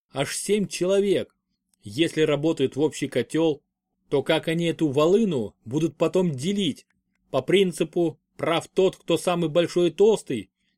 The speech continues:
или трофей автоматически отойдет местному атаману Грициану? Или они, наоборот, категорически не верят друг другу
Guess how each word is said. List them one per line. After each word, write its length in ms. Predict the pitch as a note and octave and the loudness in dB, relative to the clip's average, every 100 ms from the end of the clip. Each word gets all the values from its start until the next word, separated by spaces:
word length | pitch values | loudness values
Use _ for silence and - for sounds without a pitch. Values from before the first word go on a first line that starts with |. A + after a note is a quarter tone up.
| _ - | _ -4
или 200 | D#3+ G3+ | -2 0
трофей 420 | G#3 G#3 G#3+ F#3+ | -2 -2 0 0
автоматически 720 | B2+ E3+ F3+ - G3+ - E3 | 0 0 -2 -2 -6 -2 -2
отойдет 460 | D#3 E3 D#3 F#3+ D3+ | 2 0 2 0 0
местному 580 | F3+ E3+ E3+ D#3+ C#3 - _ | -2 -2 -2 -2 -4 -8 _
атаману 540 | D3 D3 E3+ F3+ D#3+ C3+ | -4 0 0 0 -2 -4
Грициану? 760 | D3 - F#3+ F3+ C3+ G#2+ F2+ _ _ _ _ _ _ - | -6 -2 0 0 -2 -6 -12 _ _ _ _ _ _ -4
Или 200 | F3+ E3+ | 0 2
они, 500 | D#3 D#3+ G3+ F#3 - - | 0 0 -2 -2 -6 -10
наоборот, 640 | B2+ D3 D3 F3+ E3+ A#2+ - _ _ _ | -6 -2 0 2 2 0 -4 _ _ _
категорически 1040 | - C#3 - F3 G3 F#3 G#3+ F3+ D#3+ - F3 | -4 -4 -4 0 2 2 -4 -6 -10 -6 -4
не 140 | E3 | 0
верят 320 | E3+ E3 D3 | 2 4 2
друг 220 | B2 C#3+ | 0 -4
другу 500 | C#3 E3+ G#3+ D3+ G#2+ | 0 2 2 0 -4